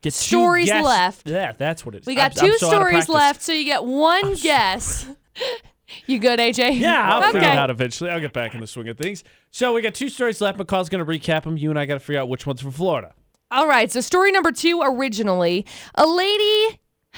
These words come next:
Speaker 2: a lady says her dog, her dog has been out scamming people for food. She's been pretending to be a stray. Her dog's name is Princess. It's a big old Shar-Pei dog. She's been trying to scam people to give her free food and says, "If you see my dog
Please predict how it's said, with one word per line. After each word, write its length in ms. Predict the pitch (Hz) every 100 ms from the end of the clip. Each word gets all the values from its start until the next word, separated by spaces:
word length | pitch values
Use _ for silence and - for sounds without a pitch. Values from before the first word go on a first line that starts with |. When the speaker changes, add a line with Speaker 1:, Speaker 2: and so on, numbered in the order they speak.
| - - - -
Speaker 2:
a 80 | 262
lady 240 | 311 339
says 260 | - 320 -
her 140 | 294
dog, 480 | 233 220 185 170 - _ _ _ _
her 80 | 214
dog 320 | 233 247 262
has 180 | 269 220
been 160 | 269
out 460 | 240 220 208 208 - _ _
scamming 520 | - - 233 202 190
people 280 | 175 185 175
for 160 | 175 185
food. 340 | 180 165 151 - _ _ _
She's 400 | - - 311 262
been 160 | 277 262
pretending 480 | 285 320 359 415
to 80 | 403
be 100 | 359
a 60 | 370
stray. 360 | - 285 254
Her 120 | 277 226
dog's 260 | 220 220
name 160 | 254 269
is 120 | 320
Princess. 580 | - 302 269 269 262 -
It's 100 | 208
a 20 |
big 160 | 220 240
old 140 | 247
Shar-Pei 460 | - 262 254 247 220
dog. 320 | 196 185 190 - - - -
She's 160 | 240 220
been 120 | 240
trying 240 | 294 320
to 40 | 320
scam 300 | - 320 320
people 240 | 320 294
to 60 | 262
give 140 | 269
her 100 | 277
free 300 | 269 285 294
food 340 | - 285 285 277
and 80 | 262
says, 240 | 302 254
"If 160 | 240 285
you 80 |
see 220 | 320 370 427
my 240 | 370 349
dog 480 | 247 233 214 214